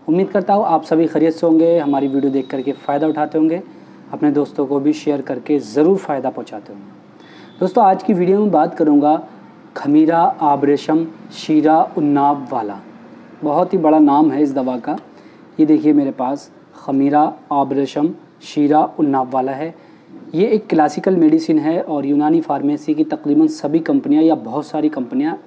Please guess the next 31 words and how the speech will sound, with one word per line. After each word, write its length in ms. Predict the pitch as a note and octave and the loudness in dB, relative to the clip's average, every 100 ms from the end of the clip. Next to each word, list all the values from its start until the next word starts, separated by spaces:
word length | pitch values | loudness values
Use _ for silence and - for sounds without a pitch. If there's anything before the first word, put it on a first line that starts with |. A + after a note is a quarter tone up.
| - | -4
इस 160 | A3+ G3+ | -4 -2
खमीरे 380 | - C#3+ C3+ C3+ | -6 -6 -4 -4
को 180 | - F3+ | -4 0
बनाती 380 | D#3+ D3+ C3 A2+ | 2 2 0 -6
हैं, 160 | G2+ - - - - - - - - | -14 -18 -20 -20 -20 -20 -20 -20 -10
ठीक 140 | G3+ F#3+ | -2 -2
है। 120 | - - - _ - | -2 -8 -20 _ -4
और 200 | D#3 F3 | 0 2
यूनानी 360 | D#3+ D#3+ F3 F#3 | 4 4 4 4
medical 380 | D#3 D3+ D#3+ D3+ | 4 4 2 0
store 280 | - D3 | 0 -2
पर 140 | - D#3 | 0 2
आप 180 | D#3+ D#3 | 2 0
इसको 220 | - E3 | -2 -2
आसानी 300 | C#3+ C#3+ C#3+ | 0 -2 -2
से 120 | D3+ | -4
ख़रीद 280 | - D3+ E3 | -2 -2 0
भी 120 | E3+ | -2
सकते 340 | F3+ - - | -4 -6 -4
हैं 100 | F#3 | -4
या 100 | A3+ | -2
ज़रूरत 360 | E3+ D#3 D#3 D3+ | 0 2 2 2
पड़ने 220 | C#3+ C#3 | 0 -2
पे 100 | D3+ | -2
आप 160 | D#3 D3+ | -4 -6
हमसे 220 | B2+ A2+ | -10 -10
भी 100 | C3+ C#3 | -8 -6
contact 420 | C3 A2+ A#2 - | -6 -6 -10 -10
कर 100 | A2 | -12
सकते 320 | - - | -14 -20
हैं। 80 | G#2+ | -16